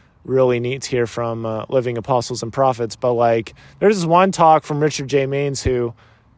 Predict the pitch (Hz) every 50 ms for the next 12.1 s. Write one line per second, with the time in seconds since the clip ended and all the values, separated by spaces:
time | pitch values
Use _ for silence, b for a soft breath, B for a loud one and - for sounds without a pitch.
0 | _ _ _ - - 208 226 214 - 185 156 - 143 143 143 143 139 131 120 110
1 | - _ - 151 156 160 165 180 156 147 160 151 151 147 135 - - _ _ _
2 | _ _ _ _ _ _ _ _ _ _ _ _ - - 147 131 147 143 139 131
3 | 123 - 143 139 135 131 123 123 123 120 117 120 123 123 120 113 110 120 110 131
4 | 135 123 117 - - 127 120 117 110 101 - b b b b b 127 131 151 170
5 | 180 175 160 147 139 139 143 139 135 131 120 117 123 120 117 113 113 110 107 104
6 | - - - - 143 131 123 123 123 - - - 123 117 110 110 110 b b b
7 | b b b b b 160 185 202 196 170 156 151 147 147 143 135 - - 147 143
8 | 151 190 226 190 127 135 135 127 123 117 - - 147 143 139 135 120 120 123 117
9 | 123 120 117 117 113 - 107 - - 123 120 110 - 127 120 110 110 107 104 104
10 | 110 110 107 104 104 - - 117 113 113 113 110 110 101 101 110 104 104 104 -
11 | - - 120 113 107 104 98 110 107 104 101 101 - _ - - - 110 104 101
12 | -